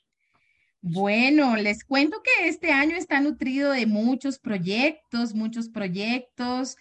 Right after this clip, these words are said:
en, en educación, en, en lo que tiene que ver con, con lo, mis temas de investigación,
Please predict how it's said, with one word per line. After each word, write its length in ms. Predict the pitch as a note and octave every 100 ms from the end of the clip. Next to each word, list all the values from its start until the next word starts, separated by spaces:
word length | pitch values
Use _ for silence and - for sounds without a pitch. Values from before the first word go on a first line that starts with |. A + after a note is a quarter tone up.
| - - - _
en, 680 | - G#3+ G#3 G3+ G3 F#3+ F3+ D3+
en 180 | G3+
educación, 1200 | G3 F#3+ - D#3 - G3 G3+ B3 C4+ C4+ C4 B3
en, 760 | A3+ G3+ G3 F#3 F3+ E3+ D#3+ D3
en 220 | - G3 F#3
lo 100 | F3+
que 100 | F3+
tiene 280 | D#3+ F3+ F#3+
que 160 | G#3
ver 240 | F3 D#3 D3+
con, 500 | G3+ G3 F#3+ E3+ E3
con 160 | - F3
lo, 120 | F3
mis 420 | E3+ F#3 F3+ D3+
temas 500 | - G#3 G#3 G#3+ G#3
de 80 | F3+
investigación, 1160 | F3+ F3 E3 E3+ D#3 D3+ D3+ F3 E3+ F#3 G3 G#3